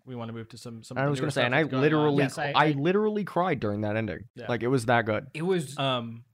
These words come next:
Speaker 3: we, we saw the end and we were like, "That can't be it." And there was an after credits ending that was proper, and we were like,
Speaker 2: Yeah, so if you
Speaker 1: So
Speaker 2: have not seen the last episode of Vivi,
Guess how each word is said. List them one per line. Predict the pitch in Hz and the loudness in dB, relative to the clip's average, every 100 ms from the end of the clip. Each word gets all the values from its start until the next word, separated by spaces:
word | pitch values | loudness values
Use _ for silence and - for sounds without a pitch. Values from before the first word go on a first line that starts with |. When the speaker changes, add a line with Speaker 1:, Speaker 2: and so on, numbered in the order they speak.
| _ _ _ _ _ | _ _ _ _ _
Speaker 3:
we, | 170 233 247 | -2 0 0
we | 185 196 | -2 -2
saw | 247 254 | 2 2
the | 214 196 | 2 -2
end | 170 180 196 | -2 0 0
and | |
we | 190 | 0
were | 170 | 0
like, | 160 143 - _ | 0 -2 -6 _
"That | 117 143 | -10 -8
can't | - 139 113 | -6 -10 -8
be | 127 | -10
it." | 113 - | -8 -6
And | 156 | -4
there | 156 | -2
was | 160 160 | -2 -2
an | |
after | 160 165 143 | 0 -2 -4
credits | - 151 139 | -4 -2 -2
ending | 147 147 147 | -4 -4 -4
that | |
was | 139 139 | -6 -6
proper, | 147 135 135 170 | -4 -4 -2 -4
and | |
we | 139 | -4
were | 127 | -4
like, | 120 - _ _ _ _ _ _ _ _ _ _ _ _ _ _ _ | -8 -12 _ _ _ _ _ _ _ _ _ _ _ _ _ _ _
Speaker 2:
Yeah, | 123 104 | 2 2
so | - - 123 117 | 2 2 4 4
if | 131 139 | 2 4
you | |
Speaker 1:
So | 143 | 6
Speaker 2:
have | 151 175 | 6 6
not | 175 | 4
seen | 180 | 4
the | 165 | 4
last | 151 135 | 6 6
episode | 139 127 131 | 4 2 0
of | 113 | 2
Vivi, | 107 98 85 | 0 0 -2